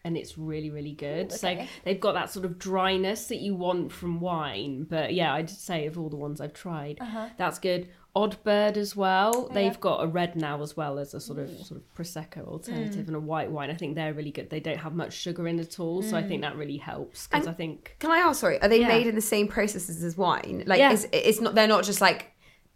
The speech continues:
Speaker 3: complete chemical substitutions for
Speaker 1: No, no. I think, yeah, that's why they're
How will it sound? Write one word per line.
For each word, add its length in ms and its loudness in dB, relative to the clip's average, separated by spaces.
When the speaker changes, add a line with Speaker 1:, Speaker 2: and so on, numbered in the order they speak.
Speaker 3:
complete 400 0
chemical 360 0
substitutions 800 -2
for 120 0
Speaker 1:
No, 420 10
no. 160 4
I 220 6
think, 240 4
yeah, 100 6
that's 320 0
why 480 2
they're 280 -2